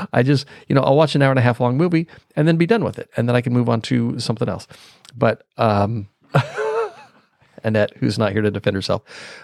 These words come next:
uh, never goes wrong when she makes a recommendation. So one of the things that she's recommended, one of the shows that she's recommended is called Snake Oil. It's on Hulu. It's just so much fun. Um, fake products, which are the snake oil,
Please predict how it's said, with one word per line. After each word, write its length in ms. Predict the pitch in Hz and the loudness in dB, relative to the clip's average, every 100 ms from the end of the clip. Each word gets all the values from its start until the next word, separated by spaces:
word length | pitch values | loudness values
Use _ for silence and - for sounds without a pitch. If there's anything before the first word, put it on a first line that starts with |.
| - _ | -20 _
uh, 280 | 117 110 113 | -2 0 2
never 200 | 117 127 | 2 2
goes 180 | 117 - | 0 -2
wrong 200 | 87 - - - _ - | -4 -6 -18 -20 _ -6
when 180 | 110 104 | -4 -2
she 260 | - 104 107 | 0 -2 -2
makes 260 | 120 104 117 | -2 -2 0
a 60 | |
recommendation. 560 | 95 - 101 90 87 104 | -4 -4 -4 -4 -4 -4
So 180 | - 113 | 0 0
one 200 | 110 120 | 2 2
of 80 | 120 | 2
the 100 | 107 | 2
things 260 | 113 107 | 2 0
that 80 | 101 | -2
she's 260 | - 104 104 | -2 -2 0
recommended, 500 | 98 101 98 95 - - | -2 -2 -2 -4 -8 -2
one 120 | 110 | 0
of 80 | 104 | 0
the 60 | |
shows 300 | 101 104 98 | 0 0 0
that 80 | 98 | -2
she's 200 | - 104 | -4 0
recommended 420 | 101 98 101 98 | 0 0 -4 -6
is 120 | 92 | -6
called 280 | - 104 95 | -2 -2 0
Snake 340 | - 110 104 - | -2 -2 0 0
Oil. 240 | 85 82 | -2 -4
It's 140 | 101 101 | -4 -4
on 120 | 95 | -2
Hulu. 300 | 101 90 104 _ _ _ _ _ _ _ _ _ - - | -2 -2 -6 _ _ _ _ _ _ _ _ _ -10 -4
It's 240 | - 143 | -2 -2
just 200 | - 131 | -2 -2
so 120 | - 110 | 0 -2
much 200 | 117 - | -2 -2
fun. 280 | 156 120 - - - - - _ | 0 -2 -6 -16 -18 -18 -20 _
Um, 420 | - 113 113 113 - - | 0 2 2 -2 -6 -12
fake 300 | - 139 139 | -2 -2 2
products, 480 | 131 131 143 - - _ _ _ _ _ _ _ - | 2 2 -2 -6 -14 _ _ _ _ _ _ _ -4
which 240 | 117 101 | -2 0
are 60 | 104 | 0
the 80 | |
snake 280 | 107 104 95 | 0 -4 -2
oil, 240 | 92 95 | -2 -2